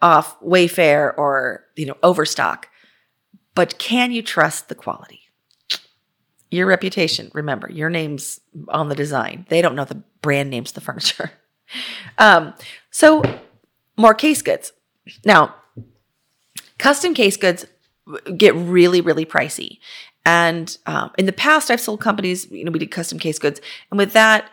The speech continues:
you usually could maybe choose a depth. You could, you could, um, change the color, the finish, whether you want antiquing or a glaze or detail painting. But the prices are pretty high.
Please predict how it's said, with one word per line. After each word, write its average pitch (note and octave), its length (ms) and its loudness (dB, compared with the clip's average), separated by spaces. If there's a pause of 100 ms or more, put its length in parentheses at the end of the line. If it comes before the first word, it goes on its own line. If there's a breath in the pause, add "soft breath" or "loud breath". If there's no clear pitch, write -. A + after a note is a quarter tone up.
(100)
you G#3+ 220 -6
usually A3 500 -4
could F#3+ 220 -6
maybe F3+ 300 2
choose D3+ 220 -6
a C3+ 60 -4
depth. G#3+ 460 -2
You D#3 80 -6
could, D3 260 -10 (100)
you D#3 140 -6
could, C#3+ 300 -2
um, - 220 -6
change D3 240 -6
the - 80 -8
color, G#3 380 2
the F#3+ 100 -8
finish, F3+ 440 -4
whether D3 160 -6
you D3+ 100 -10
want - 140 -8
antiquing E3+ 500 -8
or C#3+ 80 -6
a C3 60 -6
glaze D#3+ 580 -2
or G#2 100 -4
detail D3 360 -6
painting. D#3+ 600 -10 (640 loud breath)
But G#3 100 2
the A3 60 -2
prices D#4+ 480 0
are B3 60 2
pretty G#3+ 800 -4
high. D#3 540 -4